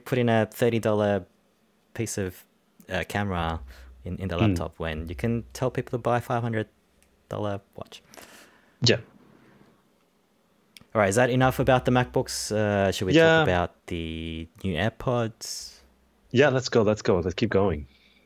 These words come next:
Speaker 1: So there were a couple of other announcements. They did start with, uh, new colorful HomePod minis. Move on.
Speaker 2: Yeah,
Speaker 1: I, I do
Speaker 2: thanks.
Speaker 1: have a HomePod mini, actually.
Speaker 2: You
Speaker 1: And
Speaker 2: do?
Speaker 1: it's pretty good.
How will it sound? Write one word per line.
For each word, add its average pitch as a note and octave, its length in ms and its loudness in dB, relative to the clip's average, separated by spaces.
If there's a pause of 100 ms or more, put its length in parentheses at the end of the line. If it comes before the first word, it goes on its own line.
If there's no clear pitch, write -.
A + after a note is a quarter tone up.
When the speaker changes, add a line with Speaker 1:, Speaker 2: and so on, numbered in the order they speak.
(1400)
Speaker 1:
So - 120 -4
there D3 100 4
were C#3+ 40 4
a - 20 4
couple C#3+ 280 4
of B2 60 6
other A2 220 6
announcements. G2 560 2
They G#2+ 60 2
did B2 160 2
start G#2+ 280 4
with, F#2+ 160 2
uh, F2 460 4 (140)
new C#3+ 180 2
colorful A#2+ 560 2
HomePod G#2+ 380 2
minis. F2+ 560 0 (720)
Move F2 140 -6
on. E2+ 220 -4 (800)
Speaker 2:
Yeah, G2+ 180 6 (120)
Speaker 1:
I, A2+ 40 4 (160)
I A#2+ 120 6
do E3+ 140 6
Speaker 2:
thanks. - 40 6
Speaker 1:
have F3 120 6
a E3+ 60 6
HomePod C3+ 380 4
mini, G#2 180 4
actually. G2 440 -2 (680)
Speaker 2:
You G#2 100 4
Speaker 1:
And F2 80 0
Speaker 2:
do? F#2 280 6
Speaker 1:
it's E3 100 0
pretty C#3+ 220 -2
good. B2+ 120 -2